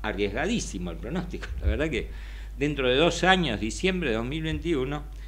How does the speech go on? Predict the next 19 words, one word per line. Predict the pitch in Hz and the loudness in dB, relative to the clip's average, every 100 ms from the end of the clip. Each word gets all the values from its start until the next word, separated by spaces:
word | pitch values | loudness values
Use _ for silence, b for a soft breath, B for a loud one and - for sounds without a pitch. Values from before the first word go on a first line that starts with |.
| B B B - | B B B -8
las | 127 135 139 131 120 | -2 0 2 0 -2
consultoras | 147 - 135 131 131 117 | -4 -4 -4 -2 -2 -2
que | 113 | -2
participaron | 107 98 98 98 110 110 107 101 - | -2 -2 -2 -2 -2 -2 -2 -4 -6
del | 107 113 | -6 -4
rem, | 101 101 110 - - | -4 -4 -4 -8 -8
noventa | 113 113 117 113 113 107 104 104 | -6 -4 -2 -2 -2 -4 -4 -4
y | 107 | -4
nueve | 113 117 98 | -4 -2 -4
pesos | - 85 - - - - - - - | -4 -6 -6 -8 -10 -12 -12 -2 2
estiman | 92 - 101 95 92 | 2 0 -8 -8 -6
el | 90 90 | -6 -6
dólar | 90 95 101 | -6 -6 -6
para | 85 85 82 | -6 -6 -6
dentro | 82 82 80 | -8 -8 -8
de | 80 78 - | -8 -8 -6
casi | 110 - 85 | -4 -4 -6
dos | 78 - - | -6 -6 -8
años. | 65 60 67 - - | -8 -10 -10 -12 -12